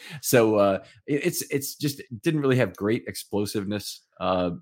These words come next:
metrics either. Those vertical jump is decent at thirty-four, uh, and change. But, uh,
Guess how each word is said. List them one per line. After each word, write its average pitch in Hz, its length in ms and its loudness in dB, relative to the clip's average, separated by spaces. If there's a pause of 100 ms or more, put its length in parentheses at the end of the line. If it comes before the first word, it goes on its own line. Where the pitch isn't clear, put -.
metrics 98 480 -2
either. 95 320 0
Those 85 220 -2
vertical 90 320 -4
jump 82 320 -4
is 73 80 -10
decent 80 340 -6
at 76 80 -10
thirty-four, 76 600 -4 (180)
uh, 69 360 -6 (100)
and - 120 -6
change. 76 480 -4 (380)
But, 95 320 4
uh, 98 360 6